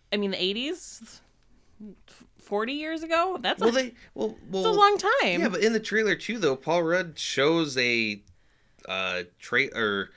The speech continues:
Speaker 2: some YouTube thing of a Ghostbusters thing. I think it was just the Who You Gonna Call Then.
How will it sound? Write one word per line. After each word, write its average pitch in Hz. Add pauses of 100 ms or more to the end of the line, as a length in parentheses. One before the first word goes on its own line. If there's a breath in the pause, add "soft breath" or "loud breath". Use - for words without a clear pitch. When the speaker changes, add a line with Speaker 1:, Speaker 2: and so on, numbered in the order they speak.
(120)
Speaker 2:
some 165
YouTube 110
thing 95
of 87
a 92
Ghostbusters 90
thing. 90 (540 soft breath)
I -
think 123
it 120
was 110
just 104
the 92
Who 101
You 95
Gonna 85
Call 101
Then. 87